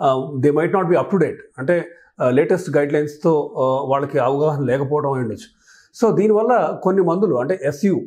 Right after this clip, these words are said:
సల్ఫోనిల్ యూరియాస్ అనే మందులు వాడకం ఇండియాలో, in fact వరల్డ్‌లో అన్ని చోట్ల కంపేర్ చేస్తే ఇండియాలో చాలా ఎక్కువగా ఉంది.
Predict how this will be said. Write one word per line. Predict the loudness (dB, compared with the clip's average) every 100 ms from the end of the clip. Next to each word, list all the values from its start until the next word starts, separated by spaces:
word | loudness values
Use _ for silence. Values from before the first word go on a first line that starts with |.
| -4 0
సల్ఫోనిల్ | 0 2 0 2
యూరియాస్ | 0 0 -2 0
అనే | -2
మందులు | 0 0 2
వాడకం | 2 0 0 -2 -2
ఇండియాలో, | 0 2 2 2 0
in | -2
fact | -2 -2 -2
వరల్డ్‌లో | 2 2 2 2 0 0 -8 -20 -6 0
అన్ని | 2
చోట్ల | 2 0
కంపేర్ | 0 2 0 0
చేస్తే | -2 0
ఇండియాలో | 2 2 2
చాలా | 0 0
ఎక్కువగా | 0 0 0
ఉంది. | -4